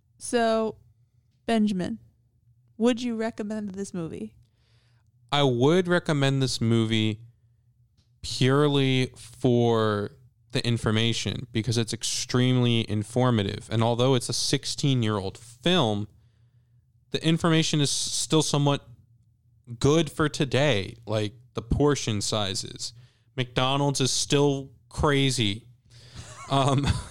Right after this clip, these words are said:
Speaker 2: <laughs> you probably still can't get in contact with that one guy.
Speaker 1: I thought it was a lady.
Speaker 2: A lady. Whoever it was, you probably still can't contact them, but their secretaries will give you the runaround all day. But it's just,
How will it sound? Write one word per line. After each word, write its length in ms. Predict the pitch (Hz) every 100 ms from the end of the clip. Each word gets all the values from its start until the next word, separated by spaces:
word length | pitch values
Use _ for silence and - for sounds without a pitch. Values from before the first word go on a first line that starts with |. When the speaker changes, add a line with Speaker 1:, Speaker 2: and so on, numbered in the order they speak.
| - -
Speaker 2:
<laughs> 380 | - - _ 151
you 80 |
probably 320 | 131 156 175 160
still 340 | - 185 180
can't 300 | - 170 160
get 120 | 165
in 100 | 151
contact 600 | 143 160 165 160 147 139
with 140 | 147 -
that 180 | 147
one 220 | 139 143 139
guy. 460 | 147 165 - - - _ _ _ _ _ _ _ _ _
Speaker 1:
I 40 | 285
thought 100 | 302
it 80 |
was 160 | 233 220
a 60 | 180
lady. 340 | 190 185 175 _ _ _
Speaker 2:
A 60 | 117
lady. 340 | 110 - - -
Whoever 320 | 180 214 254
it 80 | 170
was, 260 | 160 170
you 80 | -
probably 240 | - 131 131
still 240 | - 123
can't 260 | - 117 -
contact 500 | 107 107 - 110 -
them, 120 | 117
but 160 | 120
their 100 | -
secretaries 720 | - 156 - 190 - 160 151 135
will 60 |
give 200 | 123 131
you 60 | 127
the 100 | 120
runaround 500 | 117 117 113 110 107 - _
all 200 | 123 117
day. 280 | 110 104 95 - - - - - - - - - _ _ _ -
But 320 | 120 117 - - _ _ _ _ _ _ _ -
it's 240 | 156 -
just, 520 | 165 147 - - -